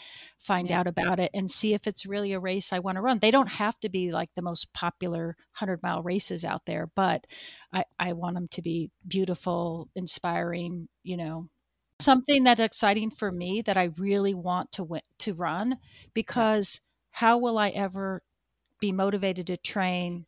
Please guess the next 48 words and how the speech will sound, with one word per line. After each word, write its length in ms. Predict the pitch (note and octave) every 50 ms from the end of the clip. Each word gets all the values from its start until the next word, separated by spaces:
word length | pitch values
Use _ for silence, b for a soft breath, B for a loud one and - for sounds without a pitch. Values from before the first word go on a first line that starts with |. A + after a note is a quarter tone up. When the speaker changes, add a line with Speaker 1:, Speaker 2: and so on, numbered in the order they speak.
| _ _ -
Speaker 1:
or 140 | G3+ G#3 G#3
motivated 800 | G3 G3+ G#3 G#3+ G#3+ G#3+ G#3 F#3+ G3+ G3 F#3+ F#3 G3 F#3 F3+ -
to 380 | - - A3 G3 F#3+ F#3+ F#3 F3+ b b b b -
stick 380 | - - - - A3+ - -
it 80 | G3+ F#3+
out 300 | G3 A3 G#3+ F3+ - -
when 200 | F#3+ F#3+ F#3+ E3+
things 300 | - - F#3 F#3+ F#3 -
get 180 | - F#3+ - -
tough 380 | - A#3 B3+ A#3+ F3 - - - -
if 200 | G3+ G3+ - -
I 140 | - F#3+ F#3
don't 360 | E3 - G3+ F#3+ F#3+ F#3+ - F3+
really 300 | F#3 F#3+ G3 F#3 F#3 F3+
want 320 | F3 F#3 F3+ F3+ - - -
to 100 | - F3+
run 160 | F3+ F3 F#3
that 160 | F3+ E3+ - -
race? 500 | G#3+ A3 - - - - - - - _ -
If 160 | - F#3+ -
I'm 140 | G#3 G3+ G3+
just 280 | - A3 G#3 - - -
doing 320 | A3+ A3 A3+ A3+ A3 G#3+ G#3+
it 140 | G3+ - -
because, 440 | G3+ - - - G3+ G3 F#3+ - B B B B B B B
"Oh, 300 | C4+ C#4 D4 D4 C#4+ - -
all 100 | A3+ A#3+
my 140 | B3 B3 A#3+
friends 320 | - - A#3+ A#3+ B3 A#3
are 80 | A#3+ A3+
doing 240 | F#3+ G#3+ G#3+ G#3+ G#3+
it 120 | G#3+ - -
and 120 | F#3+ G3 G3+
they 100 | G3+ G3+
thought 240 | - G#3+ G3 F#3+ -
this 160 | F#3+ F#3 - G3
would 80 | F3
be 120 | - F#3 F3+
a 40 |
great 300 | F3 - F#3+ F3+ - -
race, 400 | - G#3 G3+ F#3+ F#3 F3+ - -
but 220 | - - F3+ - _ -
now 400 | F#3+ F#3 F#3 F#3+ G3 F#3 E3+ - -
I 140 | F#3+ G3+ A3
don't 220 | A3 A3 G3+ - F#3
have 280 | F3+ G#3 F#3+ G3 F#3
a 60 | G3 F#3
good 320 | E3 G3 F#3+ F#3 F#3+ F3